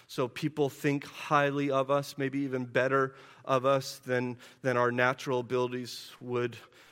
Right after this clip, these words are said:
warrant. And if that's in your heart, as it is mine, you ought to hear the words of Jesus in verse twenty-five.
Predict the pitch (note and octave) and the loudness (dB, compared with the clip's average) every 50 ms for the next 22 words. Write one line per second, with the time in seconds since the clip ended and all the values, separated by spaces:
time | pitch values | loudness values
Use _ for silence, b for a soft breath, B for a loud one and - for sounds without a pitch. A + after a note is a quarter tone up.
0 | B _ B2+ A#2+ B2 B2 B2+ B2+ B2+ B2+ C#3+ C#3 - - - - - - - _ | B _ -4 0 2 4 4 4 4 2 0 -4 -8 -14 -14 -14 -14 -16 -20 _
1 | _ b b b b b b b b b b b b _ B2+ B2 A#2+ A#2 - C#3 | _ b b b b b b b b b b b b _ -12 -12 -10 -2 2 2
2 | C3+ C3+ - - C#3+ C3+ C3+ C3+ C#3+ C#3 B2+ A#2 B2+ A#2+ A#2+ A2+ A#2 A2 A#2+ B2 | 2 2 2 0 0 2 4 4 4 4 4 4 4 4 4 2 0 -2 -4 -2
3 | A#2+ B2 B2 A2+ A#2 A#2 B2 B2+ B2+ C3 B2+ B2 B2+ B2+ B2 A#2 A2+ B2 C3 C3 | -2 -2 -2 -2 0 0 2 2 2 2 0 0 -4 -6 -8 -8 -6 0 2 2
4 | B2 B2 - - A2 - C3+ C3 A#2 A#2 A2+ B2 B2 B2 B2+ A#2+ - - G2+ - | 2 0 -2 -8 -8 -4 -2 -2 -2 -2 0 0 2 2 0 -2 -6 -12 -14 -6
5 | - C#3+ C3+ - - B2 A2+ - - A2+ A2 A#2+ A2+ - - - - B2 A#2 A#2 | -4 -4 -4 -4 -6 -10 -12 -12 -12 -8 -6 -6 -6 -6 -8 -6 -4 -4 -4 -4
6 | A2+ - C#3+ C3 B2+ C3 C3 B2+ | -4 0 2 2 4 2 2 -2